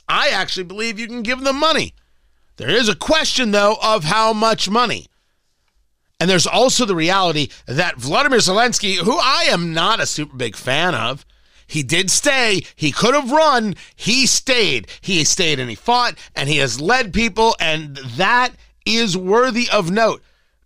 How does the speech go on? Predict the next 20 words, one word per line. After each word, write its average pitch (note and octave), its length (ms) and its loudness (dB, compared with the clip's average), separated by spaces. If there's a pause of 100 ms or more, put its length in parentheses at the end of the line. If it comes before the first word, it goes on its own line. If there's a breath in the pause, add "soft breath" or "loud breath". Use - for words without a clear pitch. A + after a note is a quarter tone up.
But - 200 -12
that A#2+ 160 -2 (100)
he C3+ 220 -8
was B2 200 -6
running D#3 300 -2
some C#3+ 240 -4
great C#3 260 -6
government, D3+ 340 -6
Ukraine D3+ 380 -10
was F3 120 -6
some B2+ 240 -6
great C#3+ 280 -8
place. F3+ 320 -4
This A#3+ 160 -6
is B3+ 80 -2
a G#3+ 60 -2
corrupt D3 580 -6
place, A#3 540 -6
man. A3 480 -4 (920)
I, G3 480 0